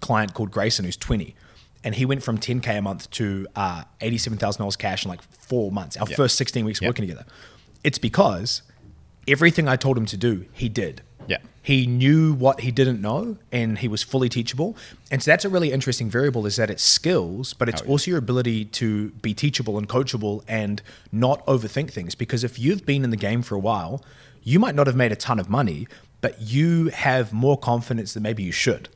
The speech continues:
Speaker 1: in areas
Speaker 2: Fully.
Speaker 1: where you shouldn't have
Speaker 2: Hundred percent.
Speaker 1: confidence.
Speaker 2: This is really, this is really, um, relevant to me 'cause someone who's joined me this week is making great revenue, making great money,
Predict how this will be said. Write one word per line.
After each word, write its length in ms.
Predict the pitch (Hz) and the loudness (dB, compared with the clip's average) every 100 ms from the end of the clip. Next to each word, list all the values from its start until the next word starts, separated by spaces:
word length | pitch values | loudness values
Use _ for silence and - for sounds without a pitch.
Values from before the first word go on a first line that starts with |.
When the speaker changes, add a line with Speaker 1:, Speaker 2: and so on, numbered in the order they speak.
| _ _ - - | _ _ -20 -4
Speaker 1:
in 160 | - 135 | 0 2
areas 440 | 139 143 139 123 92 | 6 8 8 8 6
Speaker 2:
Fully. 40 | |
Speaker 1:
where 80 | 131 117 | 4 4
you 60 | |
shouldn't 300 | 117 139 127 | 2 2 2
have 80 | 113 123 | 4 4
Speaker 2:
Hundred 80 | |
percent. 180 | 135 - 101 87 | 4 2 0 -2
Speaker 1:
confidence. 120 | - - - - - - _ _ | -8 -16 -20 -20 -20 -20 _ _
Speaker 2:
This 180 | - 131 | 4 4
is 100 | 135 | 4
really, 220 | 127 120 | 8 8
this 200 | 104 123 | 6 2
is 120 | 131 113 | 0 4
really, 320 | 113 98 101 | 4 4 0
um, 180 | 101 98 | 0 4
relevant 320 | 110 107 101 | 4 4 -2
to 80 | 98 | -4
me 80 | |
'cause 160 | 92 101 | -2 -2
someone 380 | 117 104 98 87 | 0 0 0 -2
who's 220 | 95 90 | -4 -6
joined 240 | - 98 95 | -2 -2 0
me 80 | |
this 180 | 87 95 | -2 -2
week 420 | 98 85 - - - - - - _ - - | -2 -2 -4 -14 -20 -20 -20 -20 _ -20 -2
is 200 | 101 92 | 0 2
making 280 | 101 104 95 | 2 2 2
great 180 | 98 92 | 0 2
revenue, 360 | 95 92 90 87 | 0 0 -2 -2
making 240 | 95 101 | -2 -2
great 180 | 95 95 | -4 -2
money, 400 | 95 82 78 | -4 -4 -8